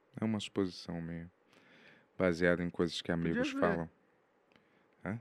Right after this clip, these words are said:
Speaker 2: Podia ver isso, né?
Speaker 1: Já ouviu um negócio chamado autodiagnóstico?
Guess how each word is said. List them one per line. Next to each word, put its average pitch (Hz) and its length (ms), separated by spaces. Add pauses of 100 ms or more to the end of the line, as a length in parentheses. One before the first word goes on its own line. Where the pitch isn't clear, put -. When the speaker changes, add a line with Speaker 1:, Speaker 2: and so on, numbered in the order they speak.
(160)
Speaker 2:
Podia 226 260
ver 262 280
isso, - 220
né? 143 140 (1700)
Speaker 1:
Já 104 80
ouviu 101 160
um 107 80
negócio 95 300
chamado 92 340
autodiagnóstico? 92 1080